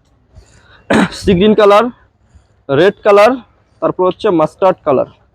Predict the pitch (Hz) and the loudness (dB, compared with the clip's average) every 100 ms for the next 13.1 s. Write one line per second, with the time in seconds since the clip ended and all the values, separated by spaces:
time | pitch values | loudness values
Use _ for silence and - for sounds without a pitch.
0 | _ _ - _ - - - - 170 202 | _ _ -20 _ -20 -20 -20 -6 -2 0
1 | 226 - - - 233 226 208 208 202 233 | 0 -2 -10 -2 0 2 2 2 0 0
2 | 269 - - - - 202 - 233 220 226 | -2 -4 -20 -20 -4 -4 -2 -2 0 0
3 | 220 214 - 208 208 - 214 196 220 220 | -2 -4 -4 -2 -2 0 0 2 0 0
4 | 220 214 196 190 208 190 185 208 220 233 | -2 0 0 0 0 -2 0 0 0 0
5 | 185 180 170 147 147 175 226 214 214 233 | 0 -2 -2 -2 0 -2 -2 -4 -2 0
6 | 220 247 220 151 180 196 220 196 208 202 | 0 0 0 2 0 0 -6 -4 -4 -4
7 | 208 180 185 - 269 _ _ _ _ - | -2 0 -2 -2 -6 _ _ _ _ -4
8 | 196 226 214 220 220 220 - 226 226 240 | -2 0 0 0 2 0 2 -2 0 0
9 | 247 220 147 143 220 233 202 180 156 151 | 2 2 0 -2 0 0 2 0 0 0
10 | 170 185 151 170 208 175 - 233 302 _ | 0 -2 -4 -6 -4 -6 -6 -8 -8 _
11 | _ _ _ - 156 - 214 _ 254 - | _ _ _ -2 -2 0 -4 _ -2 -2
12 | 587 _ 233 240 254 247 240 233 240 247 | -6 _ -4 -2 -2 0 0 2 0 0
13 | 208 | 0